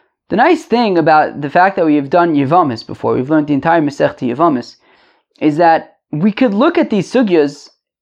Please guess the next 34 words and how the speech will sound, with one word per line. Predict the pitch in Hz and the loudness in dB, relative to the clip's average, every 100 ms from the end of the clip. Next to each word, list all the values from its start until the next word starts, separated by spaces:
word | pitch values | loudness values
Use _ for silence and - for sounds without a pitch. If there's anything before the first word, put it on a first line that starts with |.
| - | -2
and, | 170 190 | 0 2
like, | 175 170 | 2 0
know | 156 170 220 | 0 2 4
how | 208 208 | 2 0
to | 180 | 0
manage | 147 156 143 107 | 2 2 0 -6
them. | 123 | -6
Like, | 139 143 | -6 -4
these | 170 | 0
aren't, | 180 220 - _ _ _ _ _ | 2 2 -2 _ _ _ _ _
yeah, | - 311 | 0 0
they're | 254 269 | 2 2
Yevamis, | 269 208 214 214 117 - - - | 2 2 2 0 -4 -10 -18 -4
and | 156 170 | -2 2
they're, | 190 208 - | 2 2 2
they, | 165 170 | 0 2
they | 175 | 4
are | 170 202 214 | 4 4 4
what | 196 | 0
they | 190 170 | 2 4
are. | 185 131 110 _ _ _ _ | 4 2 -4 _ _ _ _
But, | 160 147 | -2 0
like, | 160 156 151 151 - _ _ _ _ _ - - | 2 2 2 -2 -20 _ _ _ _ _ -20 -10
we | 156 180 | -2 0
have | 202 339 | 2 0
the | 320 | -2
tools, | - 247 240 190 | -4 0 0 0
like, | 180 | -2
okay, | 185 247 208 | -2 0 0
we | 160 | 0
get | 170 175 | 2 2
it, | - | 0
Chalitza, | - 143 156 160 147 120 - _ - | -4 -2 -2 -2 -2 -2 -6 _ -8
Yibum, | 143 175 156 143 123 | -4 -4 -2 -2 -4